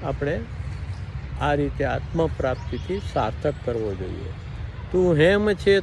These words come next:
તો હેમ થઈ જા, તું ના એમનો એમ રહી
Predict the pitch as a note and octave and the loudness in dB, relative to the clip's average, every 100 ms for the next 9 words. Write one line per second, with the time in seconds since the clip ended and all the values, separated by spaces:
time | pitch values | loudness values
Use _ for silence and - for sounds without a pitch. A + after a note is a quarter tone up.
0 | - F#3+ F3+ D#3 F3+ F3+ E3 E3 E3 E3+ | 4 4 6 6 6 4 2 4 4 6
1 | F#3 D3 A2 - - - - - - - | 6 6 2 -6 -8 -8 -8 -10 -10 -10
2 | - - F3+ F3 E3 D3+ C#3 B2+ C3 - | -10 2 4 6 6 4 4 0 -4 -2
3 | D3+ D3 C#3+ C3 A#2+ A2+ - - C#3 A#2+ | 2 4 4 2 0 -2 -4 2 2 4
4 | A2+ G#2+ | 2 0